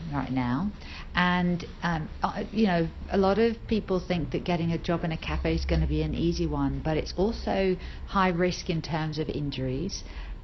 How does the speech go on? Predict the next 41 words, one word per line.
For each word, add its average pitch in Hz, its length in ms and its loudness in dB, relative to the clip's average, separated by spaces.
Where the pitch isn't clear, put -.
How, 233 560 2
I 214 40 4
mean, 196 200 6
you've 208 120 4
had 196 260 0
one 160 260 2
night, 143 260 -2
how 202 180 -2
functional 220 560 0
do 170 120 -2
you 165 140 2
feel, 165 380 2
and 151 360 -2
would 170 180 2
you 180 120 0
be 175 160 0
able 165 300 0
to - 120 -6
think 160 340 -2
quickly? 190 680 2
Um, 147 420 0
would 160 200 0
you 156 100 0
be, 151 320 0
uh, 143 60 -2
'cause - 280 0
you 165 160 0
can't, 202 180 -4
obviously, 180 380 0
if 143 100 0
you - 80 2
start - 360 2
breaking 170 320 2
things, 180 200 0
you're 165 80 -6
gonna 156 180 0
lose 143 220 0
your 131 120 -2
job. 180 340 4
If - 180 -4
you, 143 120 0